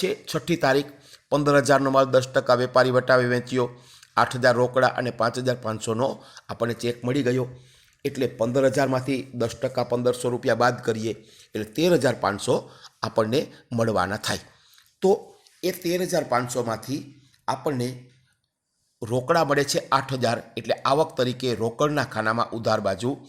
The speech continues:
આવક તરીકે આઠ હજાર અને ચેક મળે છે એટલે બેંકના ખાનામાં પાંચ હજાર પાંચસો. એ તમે જોઈ શકો છો ઉધાર બાજુ, આવક બાજુ છ એક બે હજાર વીસ અને વેચાણ કરેલું છે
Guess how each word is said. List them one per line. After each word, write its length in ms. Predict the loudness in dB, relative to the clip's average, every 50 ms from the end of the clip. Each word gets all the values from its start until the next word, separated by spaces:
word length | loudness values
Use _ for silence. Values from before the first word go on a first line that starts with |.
| -20 -20 -20 _ _ _ _
આવક 240 | 0 2 2 0 0 -4
તરીકે 300 | -6 -6 -6 -6 -6 -8 -8 -6 -8
આઠ 180 | -10 -10 -10 -4 0 0
હજાર 160 | 0 0 0 -4 -12 -20 -20 -20 -20 _ _ _ -6
અને 180 | -4 -2 -2 -2 -2 -6 -12 -20 _ _ _ _ -2
ચેક 220 | 2 2 2 2 0 -2
મળે 180 | -2 0 0 -2 -2 -4
છે 100 | -6 -8 -8 -10 -10
એટલે 140 | -8 -6 -4 -2
બેંકના 380 | -2 -2 -2 -4 -6 -6 -6 -6
ખાનામાં 360 | -6 -6 -4 -4 -4 -4 -4 -4
પાંચ 160 | -6 -6 -6 -4 -4
હજાર 120 | -4 -4 -2 -2
પાંચસો. 320 | -2 0 -2 -4 -6 -8 -8 -10 -14 -20 -20 _ _ -10
એ 40 | -8
તમે 220 | -6 -6 -6 -6 -4
જોઈ 220 | -4 -4 -4 -2 -4
શકો 220 | -6 -4 -4 -4 -4
છો 120 | -4 -6 -6 -6
ઉધાર 220 | -4 -2 -2 -2 -2 -2
બાજુ, 200 | -2 -2 -4 -6 -4 -2
આવક 240 | -2 -2 -2 -2 -4 -4
બાજુ 220 | -6 -4 -4 -6 -8 -8 -12 -20 _ _ _ _ -10
છ 60 | -4 -2 0 0 0 -2 -4
એક 100 | -4 -4 -4 -6
બે 80 | -4 -4 -4
હજાર 220 | -2 -2 -2 -2 -2
વીસ 180 | -2 -4 -4 -6 -10 -16 -20 -20 -20 _ -10
અને 140 | -6 -6 -4 -2
વેચાણ 320 | -4 0 0 2 0 0 0 -2
કરેલું 300 | -2 -2 -2 -2 -4 -6 -8
છે 80 | -8